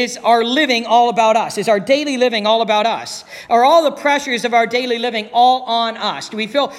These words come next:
the weight of the pressures and the stressors of daily living is all on us? We may feel that way. The second way, what about salvation? What about our faith in Christ?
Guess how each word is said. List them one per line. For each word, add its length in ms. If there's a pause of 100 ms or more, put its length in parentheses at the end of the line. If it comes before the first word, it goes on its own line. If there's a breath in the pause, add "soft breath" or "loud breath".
(120)
the 80
weight 400
of 140
the 60
pressures 540
and 80
the 60
stressors 500
of 200
daily 320
living 240 (200 loud breath)
is 220
all 320
on 260
us? 500 (460)
We 80
may 160
feel 200
that 180
way. 320 (1000)
The 60
second 400
way, 420 (280 loud breath)
what 100
about 160
salvation? 680 (520 soft breath)
What 140
about 200
our 100
faith 300
in 100
Christ? 420